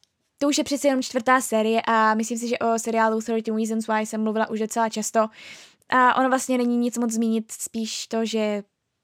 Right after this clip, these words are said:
první polovina série se mi zdá, že opravdu to nedokoukám, pak už se to trošku zlepšilo, ale jak říkám, vyzdvihoval to celý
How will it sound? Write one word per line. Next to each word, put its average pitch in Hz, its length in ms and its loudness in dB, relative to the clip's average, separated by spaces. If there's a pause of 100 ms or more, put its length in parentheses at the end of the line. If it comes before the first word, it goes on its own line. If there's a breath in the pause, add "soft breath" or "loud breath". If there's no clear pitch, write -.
(260)
první 220 480 0
polovina 226 440 0
série 214 380 -2
se 226 100 -4
mi 226 80 -2
zdá, 226 220 -2
že 214 300 -2
opravdu 220 340 -2
to 220 120 -4
nedokoukám, 233 840 2 (440 loud breath)
pak 247 120 0
už 240 140 -2
se 233 100 -4
to 240 60 -2
trošku 233 220 -4
zlepšilo, 220 460 0 (120)
ale 214 460 2 (600)
jak 254 140 2
říkám, 226 340 0
vyzdvihoval 240 540 4
to 233 120 -2
celý 226 480 0